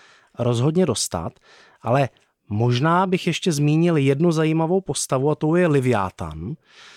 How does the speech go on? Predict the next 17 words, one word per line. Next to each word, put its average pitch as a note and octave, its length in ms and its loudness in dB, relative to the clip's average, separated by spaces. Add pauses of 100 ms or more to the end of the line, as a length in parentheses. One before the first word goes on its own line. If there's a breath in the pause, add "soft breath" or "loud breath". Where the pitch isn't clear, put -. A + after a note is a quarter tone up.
(380 loud breath)
Eh, F#2+ 420 -6
Leviatan F3+ 640 0
je A3 340 0
jedna C3+ 400 0
z - 140 -4
okrajových E3+ 600 -2
postav, - 560 -4
která D3 420 0
v - 160 -10
Tanachu C#3+ 420 -2
zaznívá. A#2 800 -2 (640 loud breath)
My D#3+ 200 2
víme A#2 520 -2 (140)
z - 260 -4
textu - 400 -6
Starého C#3+ 420 0
zákona, G#2 680 -4